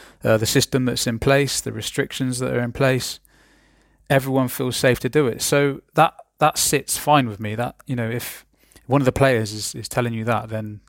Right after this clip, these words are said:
well, you know, so be it. That's fine. Um, so, yeah, I mean, for Kante to, to drop out, I can, like I've said at, at the start of this, I completely understand, and there's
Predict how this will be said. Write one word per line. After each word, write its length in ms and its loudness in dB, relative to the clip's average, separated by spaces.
well, 200 -4
you 100 -6
know, 160 -6
so 260 0
be 120 4
it. 100 2
That's 180 -2
fine. 300 -2
Um, 540 2
so, 320 4
yeah, 360 6
I 40 2
mean, 360 -4
for 160 -4
Kante 520 2
to, 300 -2
to 160 -2
drop 260 2
out, 160 4
I 100 -2
can, 200 -4
like 220 2
I've 100 0
said 180 2
at, 80 0
at 200 -8
the 60 -10
start 280 0
of 60 -4
this, 160 -6
I 60 -2
completely 600 -2
understand, 560 -2
and 160 -4
there's 220 -2